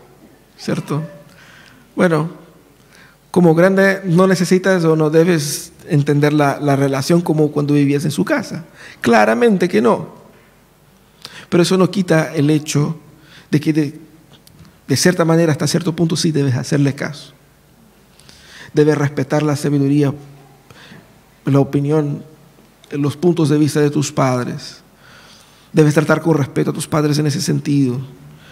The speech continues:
Primero, porque ellos estaban en ese mundo mucho antes que nosotros. Algo, algo más puede ser que sepan ellos que no sabemos nosotros. Hágale caso. Segundo lugar, eh, es nuestro deber cuidar a los padres cuando sean mayores.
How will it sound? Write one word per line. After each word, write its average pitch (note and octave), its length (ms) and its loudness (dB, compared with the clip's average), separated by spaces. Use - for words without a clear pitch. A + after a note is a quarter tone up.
Primero, A#3+ 320 2
porque F#3+ 260 0
ellos G3 220 4
estaban E3+ 360 2
en E3+ 80 2
ese E3 200 0
mundo D#3+ 260 4
mucho D3+ 280 0
antes C#3+ 240 0
que C#3+ 140 0
nosotros. B2+ 680 -2
Algo, D3 480 0
algo F#3+ 280 2
más F3+ 440 -2
puede E3 180 0
ser D#3 160 -2
que D3+ 120 -4
sepan C#3+ 340 0
ellos C3+ 300 0
que C#3 120 -2
no C3+ 80 0
sabemos C3+ 360 -2
nosotros. - 760 -8
Hágale C#3 380 2
caso. C3+ 360 -6
Segundo G3+ 380 2
lugar, F3 420 4
eh, E3 320 2
es F3+ 100 4
nuestro G3+ 260 2
deber F3+ 280 4
cuidar F#3 280 4
a F#3 60 2
los E3+ 180 -2
padres E3+ 280 0
cuando D#3+ 220 -2
sean D#3 200 0
mayores. B2+ 920 -2